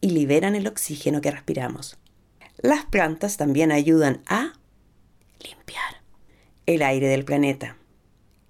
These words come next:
El carbón, el petróleo y el gas son combustibles que contaminan. La contaminación del planeta está cambiando el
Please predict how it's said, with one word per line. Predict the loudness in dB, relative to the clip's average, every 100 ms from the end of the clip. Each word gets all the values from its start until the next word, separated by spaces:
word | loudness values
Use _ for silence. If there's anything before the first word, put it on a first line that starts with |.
| -4
El | -2
carbón, | -2 0 2 2 -2 -6 -4
el | -2
petróleo | -2 0 2 2 -2 -4
y | 0
el | 0 2
gas | 0 -2 -8 -20 _ _
son | 0 0
combustibles | 2 0 -2 -6 -4 -2 -2 -4 -4
que | -2 -2 -2 -12 _ _ _ _ _ _ _ _ _
contaminan. | -20 -18 -18 -18 -20 -20 -20 _ _ _ _ _ _ _ _ _ _ _ _ _ _ 0
La | 2
contaminación | 2 0 4 4 4 2 2 2
del | 0
planeta | 2 2 2 0
está | -4 -4
cambiando | -2 0 0 0 0 0
el | 0 0 -4